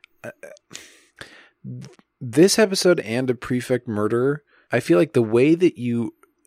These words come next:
ingest them changes based on your pace of consuming the show. Like,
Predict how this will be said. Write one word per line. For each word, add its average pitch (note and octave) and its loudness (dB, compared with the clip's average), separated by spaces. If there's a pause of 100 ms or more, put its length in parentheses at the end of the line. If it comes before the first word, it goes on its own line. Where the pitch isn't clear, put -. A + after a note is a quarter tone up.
(160)
ingest G#2+ -4
them E3+ -4
changes B2 -2
based G#2+ -2
on G2+ -4
your F#2+ -4
pace - -6
of F2+ -8
consuming F#2 -8
the E2+ -10
show. - -6 (580)
Like, A2+ 0